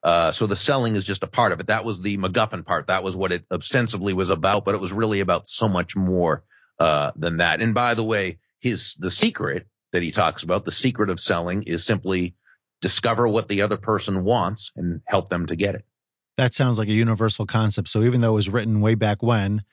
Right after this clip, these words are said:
Speaker 2: uh, it's as applicable today. That's fantastic. Thank you, Bob.
Speaker 1: Oh,
Speaker 2: So
Speaker 1: absolutely.
Speaker 2: let's take a moment now for you to share a little bit more about your work. How can people get in touch with you? Give us a little bit more insight into your professional practice.
Speaker 1: Really, the,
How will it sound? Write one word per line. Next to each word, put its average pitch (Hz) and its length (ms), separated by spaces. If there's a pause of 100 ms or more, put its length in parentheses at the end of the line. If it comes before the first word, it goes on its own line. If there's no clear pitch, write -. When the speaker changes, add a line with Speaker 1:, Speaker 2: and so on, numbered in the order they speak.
(240)
Speaker 2:
uh, 101 200
it's 104 120
as 117 260
applicable 104 480
today. 95 240
That's 104 240
fantastic. 95 540
Thank 110 240
you, 110 80
Bob. 92 320
Speaker 1:
Oh, 98 220
Speaker 2:
So 80 80
Speaker 1:
absolutely. 131 480
Speaker 2:
let's 170 180
take - 180
a 170 60
moment 131 320
now 107 320
for - 200
you 127 260
to 113 400
share 127 240
a 139 60
little 139 180
bit 113 160
more 117 200
about 113 300
your 117 100
work. 113 360 (260)
How 120 140
can 117 160
people 117 240
get - 160
in 101 100
touch - 300
with 120 180
you? 110 240 (240)
Give 156 140
us 147 160
a - 20
little 123 160
bit 113 160
more 113 180
insight 107 400
into 98 640
your 110 120
professional 104 560
practice. - 560 (640)
Speaker 1:
Really, 220 420
the, 135 240